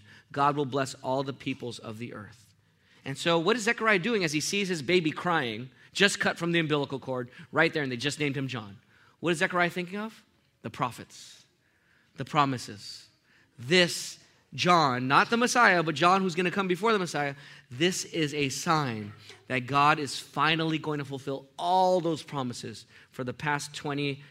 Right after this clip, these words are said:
centuries from Abraham, two thousand years before John and before Zechariah. Let me try to illustrate God's saving work here. I told you we'd come back to the story of David and Goliath. So let's think about this for a second.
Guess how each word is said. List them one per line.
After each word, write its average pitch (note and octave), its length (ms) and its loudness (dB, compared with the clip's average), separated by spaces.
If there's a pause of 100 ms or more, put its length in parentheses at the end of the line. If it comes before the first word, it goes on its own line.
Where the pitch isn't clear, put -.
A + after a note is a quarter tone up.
centuries A#2+ 880 -8 (300)
from B2 200 -12
Abraham, A#2+ 400 -8
two C3 160 -10
thousand A#2 300 -8
years A#2+ 160 -8
before A#2 320 -12
John A2+ 340 -12 (300)
and A2+ 100 -12
before A2+ 240 -12
Zechariah. A2 400 -14 (1120)
Let A#3 80 -2
me C#4+ 80 -2
try B3+ 160 2
to F#3+ 100 -2
illustrate D#3+ 540 -2 (360)
God's C3+ 280 0
saving B2+ 340 -6
work A#2 220 -12
here. G2+ 160 -16 (840)
I B2+ 80 -2
told D3+ 200 -4
you D3+ 60 -2
we'd C3+ 100 -6
come C#3+ 140 -4
back C3 160 -2
to - 80 -12
the B2 100 -8
story B2+ 440 -6 (600)
of A#2+ 200 -6
David B2+ 280 -2
and A#2+ 80 -10
Goliath. A2 480 -8
So - 120 -14
let's C3 180 -10
think C3 160 -8
about A2 180 -10
this G#2+ 140 -12
for - 100 -14
a A#2+ 40 -10
second. G#2+ 340 -14